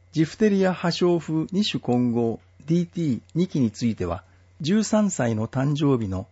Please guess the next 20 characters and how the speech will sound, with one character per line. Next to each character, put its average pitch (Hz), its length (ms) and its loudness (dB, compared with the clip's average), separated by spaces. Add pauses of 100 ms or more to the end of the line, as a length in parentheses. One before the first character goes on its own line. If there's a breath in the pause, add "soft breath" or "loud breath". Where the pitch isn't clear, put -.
(260)
前 156 120 4
日 180 360 0
ま 170 120 0
で 104 100 0
受 92 100 -4
け 101 140 -6
ら 95 80 -4
れ 95 100 -6
ま 82 140 -8
す。 - 200 -18 (2000)
対 214 140 2
象 214 240 0
者 - 160 -4
は、 95 180 -4 (680)
麻 143 120 0
疹、 202 300 0
風 185 240 -2
疹 185 320 -2
混 175 340 -2
合、 165 320 -2